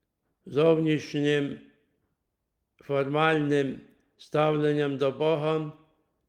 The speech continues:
ми зможемо спастися і отримати небесну нагороду, Царство Боже,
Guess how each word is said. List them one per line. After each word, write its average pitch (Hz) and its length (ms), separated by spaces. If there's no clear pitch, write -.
ми 135 120
зможемо 151 920
спастися 147 960
і - 260
отримати 143 920
небесну 143 640
нагороду, 143 920
Царство 143 580
Боже, 131 560